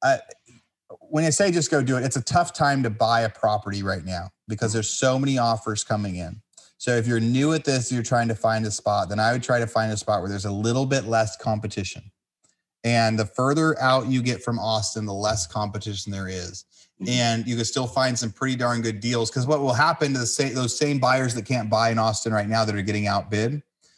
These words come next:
Speaker 1: six months from now, they're gonna be spreading out to a little bit further. And so the, um, so I would say trying to find markets that aren't as competitive. Uh, if you're going to get into rentals, the newer type construction is great.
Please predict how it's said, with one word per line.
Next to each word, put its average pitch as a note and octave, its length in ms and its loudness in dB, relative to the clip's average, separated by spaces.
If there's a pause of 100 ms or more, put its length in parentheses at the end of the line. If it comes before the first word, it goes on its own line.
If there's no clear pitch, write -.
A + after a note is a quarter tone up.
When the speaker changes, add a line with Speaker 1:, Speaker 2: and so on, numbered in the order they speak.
(100)
Speaker 1:
six - 320 0
months C#3 220 2
from B2 120 0
now, A2 180 2
they're A2 120 0
gonna G#2+ 140 -2
be G#2+ 100 0
spreading A2 400 -2
out G#2 260 -2
to G2+ 160 -4
a G2 40 -4
little G#2+ 260 -2
bit G#2 320 -4 (500)
further. F#2+ 460 -4 (400)
And A2+ 180 -2
so A2 340 0
the, G2 520 -4
um, G2 400 -2 (220)
so C3+ 120 2
I D3 60 6
would C#3+ 120 2
say C3+ 200 2
trying E3 440 2
to D#3+ 160 0 (220)
find E3+ 280 4
markets D#3+ 420 2
that C#3+ 80 2
aren't C3+ 180 4
as C3+ 100 0
competitive. B2+ 600 0 (680)
Uh, A2+ 260 2
if A#2 100 0
you're B2 120 2
going C3+ 360 2
to C3 140 2
get A#2+ 160 0
into A#2+ 160 0
rentals, A2+ 680 0
the G#2+ 120 0
newer A#2+ 400 0
type A2+ 340 0
construction G#2+ 640 -2
is F#2+ 200 -2
great. G2 460 -2